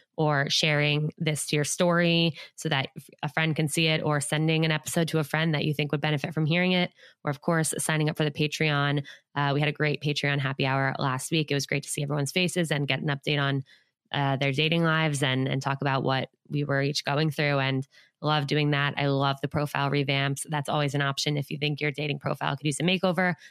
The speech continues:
I am here for you. So patreon dot com slash seeing other people for all of that.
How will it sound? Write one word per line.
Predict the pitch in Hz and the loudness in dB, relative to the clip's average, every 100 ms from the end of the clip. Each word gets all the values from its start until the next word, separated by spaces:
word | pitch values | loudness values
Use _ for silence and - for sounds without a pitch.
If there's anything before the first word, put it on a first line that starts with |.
| _ | _
I | 139 | -2
am | 135 135 | 0 0
here | 160 196 185 | 2 2 2
for | 190 | 2
you. | 185 175 170 160 - - - | 2 4 2 0 -8 -20 -8
So | - 151 147 139 - | 0 2 2 0 -2
patreon | 165 - 160 156 | -2 0 0 2
dot | 151 - | 0 -2
com | 147 139 | 0 0
slash | 135 139 - | 0 -2 -2
seeing | 156 143 | 0 -2
other | 143 | -2
people | 151 135 | -4 -4
for | - | -2
all | 127 135 | 0 0
of | 123 | -2
that. | 127 | -4